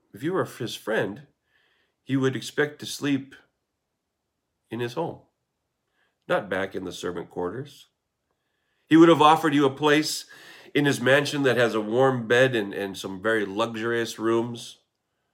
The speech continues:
There is a difference. There is a great difference, therefore, in, in being a, in that. But, but when I think of it being a slave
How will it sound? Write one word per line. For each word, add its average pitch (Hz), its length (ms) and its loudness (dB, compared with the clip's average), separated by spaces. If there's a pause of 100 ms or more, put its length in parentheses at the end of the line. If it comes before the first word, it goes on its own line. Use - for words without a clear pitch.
(1500)
There 117 140 2
is 107 100 -2
a 113 40 -8
difference. 120 760 -4 (300)
There 113 120 0
is 107 100 -4
a 110 60 -4
great 113 280 -4
difference, 87 680 -10 (420)
therefore, 90 500 -2
in, 87 180 -6 (320)
in 92 180 -8
being 104 380 0
a, 87 240 -2 (2000)
in 92 140 -6
that. 92 420 -2
But, 85 200 -8 (400)
but 98 120 -2
when 104 140 0
I 98 80 0
think 127 320 -2
of 101 300 -2 (1040)
it 101 160 -8
being 104 180 -2
a 92 60 -4
slave 107 720 -4